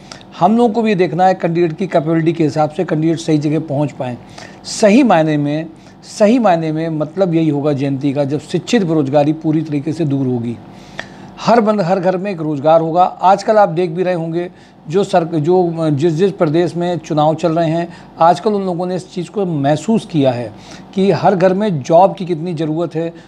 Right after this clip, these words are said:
रोज़गार सबको देना है। मुझे ऐसा लगता है गवर्नमेंट जो प्लान कर रही है वो उनके अपने तरीके से वो प्लान करके एक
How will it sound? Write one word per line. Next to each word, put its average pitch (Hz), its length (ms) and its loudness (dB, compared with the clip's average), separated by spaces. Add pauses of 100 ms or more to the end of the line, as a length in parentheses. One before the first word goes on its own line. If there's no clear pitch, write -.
(160)
रोज़गार 160 400 4
सबको 160 340 -6
देना 143 280 -4
है। 147 500 -12 (220)
मुझे 214 240 4
ऐसा 233 180 4
लगता 202 320 4
है 196 180 4
गवर्नमेंट 175 540 2
जो 185 160 0
प्लान 180 400 2
कर 165 160 -2
रही 175 240 0
है 196 160 -2
वो 160 280 -2
उनके 175 220 -4
अपने 180 240 -2
तरीके 165 420 0
से 175 100 -2
वो 180 60 0
प्लान 165 380 2
करके 165 360 0
एक 175 320 -2